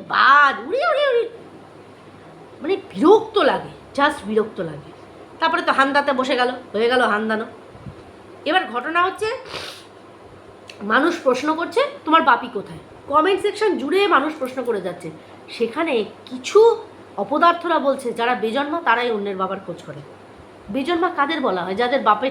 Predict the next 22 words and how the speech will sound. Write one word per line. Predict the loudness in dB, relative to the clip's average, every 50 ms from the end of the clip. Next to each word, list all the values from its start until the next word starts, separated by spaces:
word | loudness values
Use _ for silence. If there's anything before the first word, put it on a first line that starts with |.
| -4
ঠিকানা | -6 -6 -4 -4 -4 -4
থাকে | -4 -8 -10 -12 -14
না। | -16 -16 -20 -20 -20 -20 -14 -4 -4
এখন | -2 -2 -2 -2
তো | -2 0
ওয়াইটির | 4 4 4 2 2 -4 -4
বাজারে | -4 -4 -4 -4 -6 -6
দাঁড়িয়ে | -2 -2 -2 0 0 -4 -4
টিনার | -6 -6 -2 0 0 2
বাবার | 4 4 4 4 2
কোনো | 0 -2 -4 -4 -4
ঠিকানা | -4 -6 -8 -6 -6 -6 -6
নেই, | -10 -12 -14 -16 -18 -20 -20 -20 -20 -20 -20 -10 -4
ওর | -4 0
বাপি | 4 4 4 4 2 -4 -4 -4
পুরো | -6 -6
গায়েব। | -6 -6 -2 2 2 2 2 2 -2 -6 -12 -18 -20 -20 -20 -20 -20 -20 -20 -20 -20 -20 -20 -20 -20 -20 -20 -20 -20 -20 -20 -20 -20 -20 -20 -20 -20 -20 -20 -20 -8 -6
ওর | -4 0
মায়ের | 2 2 2 2
বন্ধু | 0 -2 -2 -2 -2 -4 -4 -4 -4
উড়ে | 0 0 0 2
গেছে, | 2 0 -2 -4 -10